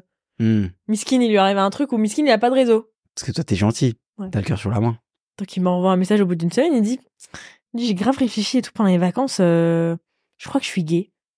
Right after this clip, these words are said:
Speaker 2: Je dis, ah ouais, euh, t'es sûr et tout ? Bah, ok, franchement, genre, euh, ok, je comprends. J'étais trop triste, mais genre, je pouvais rien faire.
Speaker 1: Bah ouais.
Speaker 2: J'étais en mode, ok. Mais du coup, je, genre, je peux être ta meilleure copine.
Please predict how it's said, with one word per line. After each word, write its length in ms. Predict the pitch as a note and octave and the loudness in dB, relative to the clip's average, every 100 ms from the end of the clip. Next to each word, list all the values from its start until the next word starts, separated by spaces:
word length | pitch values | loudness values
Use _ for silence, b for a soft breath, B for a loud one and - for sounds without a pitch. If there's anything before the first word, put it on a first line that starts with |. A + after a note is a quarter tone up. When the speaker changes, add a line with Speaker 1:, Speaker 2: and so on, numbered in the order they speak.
| _ | _
Speaker 2:
Je 60 | - - | -20 -16
dis, 80 | - - | -16 -12
ah 120 | C4 | -8
ouais, 280 | E4 F4+ F4 D4 | -8 -8 -8 -8
euh, 160 | F#3+ F3 - _ _ | -8 -10 -14 _ _
t'es 100 | - | -12
sûr 420 | - - D#4+ D#4+ | -10 0 2 2
et 100 | C4+ | 2
tout ? 220 | - D#4+ D4 | 0 0 2
Bah, 220 | F#3+ D#3+ | 2 0
ok, 200 | G3+ D#4 | 0 0
franchement, 560 | - A3 G#3+ C4+ D4+ B3+ | 0 -4 -2 0 0 0
genre, 220 | G3+ F3 F3 | 0 0 0
euh, 60 | F3 | 0
ok, 140 | D4+ F4 F#4 | 0 2 0
je 60 | - | 0
comprends. 320 | G#3 C4 E4+ _ _ _ - | -2 -2 -4 _ _ _ -10
J'étais 360 | F#3 E3 E3+ E3 - | -10 -8 -12 -16 -8
trop 180 | - | -4
triste, 280 | D#4+ F#4 E4+ | 0 0 0
mais 120 | A3 F#3+ | 0 0
genre, 120 | F3+ | -2
je 80 | - | -2
pouvais 160 | E3+ | -2
rien 200 | E3+ A3+ | 0 0
faire. 260 | C#4 E4 - - | 2 0 0 -6
Speaker 1:
Bah 180 | - F#2+ | -4 -2
ouais. 80 | C3 - - | -4 -10 -4
Speaker 2:
J'étais 120 | G#3+ | 2
en 80 | G3 | 4
mode, 200 | F#3 F3+ | 4 2
ok. 160 | B3+ C#4 F4 _ _ _ | 0 2 -2 _ _ _
Mais 120 | F#3+ | -2
du 120 | F#3 G3 | -2 0
coup, 120 | B3 | -2
je, 120 | G#3 | 0
genre, 160 | G3 E3+ | -2 0
je 60 | |
peux 80 | F#3+ | -4
être 80 | F#3 | -2
ta 100 | F#3 | 0
meilleure 160 | F#3 - | 0 0
copine. 280 | C4 D4+ | 2 0